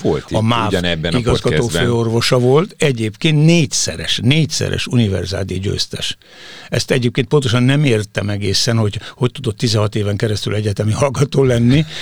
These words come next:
Speaker 2: de talán, de hát volt ilyen felmentés, hogy aki már nyert, nem tudom, de ő szabályszerűen négyszer is nyert, és rettentő
Speaker 1: Hát ezt
Speaker 2: büszke
Speaker 1: nem
Speaker 2: rá.
Speaker 1: mertem tőle
Speaker 2: Ő neki,
Speaker 1: megkérdezni.
Speaker 2: ő neki, ő neki, ö, van olimpiai ezüstérme is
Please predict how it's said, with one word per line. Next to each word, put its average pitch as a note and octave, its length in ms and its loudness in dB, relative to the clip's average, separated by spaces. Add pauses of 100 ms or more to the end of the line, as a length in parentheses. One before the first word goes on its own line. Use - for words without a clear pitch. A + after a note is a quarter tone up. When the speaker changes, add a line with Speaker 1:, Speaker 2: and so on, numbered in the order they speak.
(140)
Speaker 2:
de C#3+ 120 2
talán, C3 360 0 (180)
de C#3+ 100 0
hát C#3 140 0
volt D3 260 4
ilyen B2 140 0
felmentés, A2 680 -2
hogy A#2 120 0
aki A#2 180 -2
már G2 160 -2
nyert, B2+ 420 0
nem E3 180 4
tudom, C3+ 160 2
de C3+ 180 2 (180)
ő D3 120 2
szabályszerűen A#2 720 2
négyszer B2 420 2
is G#2+ 160 -2
nyert, B2 400 0 (240)
és A#2+ 260 0
rettentő A2+ 720 -2
Speaker 1:
Hát G2+ 100 0
ezt F#2+ 140 2
Speaker 2:
büszke G2+ 80 2
Speaker 1:
nem F#2 80 2
Speaker 2:
rá. A#2 100 0
Speaker 1:
mertem F2 340 0
tőle F2+ 160 2
Speaker 2:
Ő C#3+ 120 2
neki, - 20 2
Speaker 1:
megkérdezni. F2+ 560 -2
Speaker 2:
ő D3+ 120 4
neki, - 440 -2 (180)
ő D3 140 2
neki, B2+ 460 0 (360)
ö, C3 300 2
van C#3 200 0
olimpiai B2 460 2
ezüstérme A2 680 -2
is A#2+ 300 -4